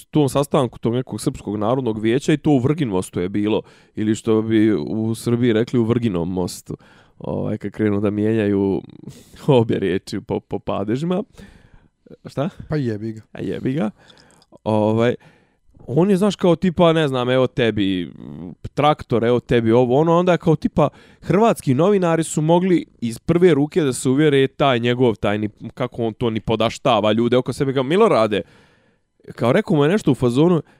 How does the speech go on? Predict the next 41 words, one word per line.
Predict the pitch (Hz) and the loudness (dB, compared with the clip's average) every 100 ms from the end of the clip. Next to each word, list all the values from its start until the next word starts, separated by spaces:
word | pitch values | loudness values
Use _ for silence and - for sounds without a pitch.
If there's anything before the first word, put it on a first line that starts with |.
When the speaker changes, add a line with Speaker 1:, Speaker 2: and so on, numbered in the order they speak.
| _ | _
Speaker 1:
"Pa | - | 0
dobro, | 156 277 269 | 2 4 2
Milorade, | 277 262 185 156 160 | 4 4 4 2 2
mislim, | 160 175 156 | 0 -2 -2
ne | 190 | 0
moraš | 254 220 | 2 2
da | 180 | 2
glasaš | 202 233 226 170 | 2 2 2 2
baš | 202 | 2
za | 170 160 | 2 0
svaki | 185 - 117 | -2 -6 -2
zakon | 117 117 127 123 101 | 2 4 4 0 -2
u | |
Hrvatskoj." | - 113 117 110 - - 131 131 - - 143 - _ _ _ _ _ | -2 0 0 0 -2 0 4 4 2 -10 -20 -20 _ _ _ _ _
I | 135 | 2
uglavnom, | 156 143 156 175 175 165 160 139 - | 4 4 2 2 2 4 2 0 -8
ovaj, | - 117 120 117 120 120 123 - _ _ _ _ _ _ _ _ _ | -8 -2 0 2 2 2 0 -4 _ _ _ _ _ _ _ _ _
Hrvati | - 117 120 123 | -8 -2 0 -2
su | - | -4
mogli | 110 113 | -4 -2
da | 107 | 0
vide | 107 104 101 92 - _ _ _ - | 2 2 0 -2 -6 _ _ _ -10
kako | 92 - 98 98 - _ _ _ _ _ _ _ _ | -10 -6 -8 -8 -10 _ _ _ _ _ _ _ _
Vučić | 117 113 - - | -10 -8 -10 -6
ponižava | 120 117 113 117 104 107 107 101 - _ _ _ _ _ | -6 -2 0 0 0 -2 -4 -6 -10 _ _ _ _ _
sve | - 135 | -4 -2
po | - 120 | -2 4
Speaker 2:
<laughs> | |
Ja | |
sam | 202 | 6
Speaker 1:
redu. | 147 185 | 8 6
Speaker 2:
mislio, | 208 196 | 4 4
hoćeš | 196 170 | 0 0
da | |
kažeš, | 175 185 160 220 190 | 0 -2 -4 -16 -16
Hrvati | - 165 175 190 | -4 2 2 2
su | 175 | -2
mogli | 170 180 180 | -2 0 0
da | 156 | -2
vide | 170 160 | 0 0
njegovu | 151 156 160 143 | 2 2 4 4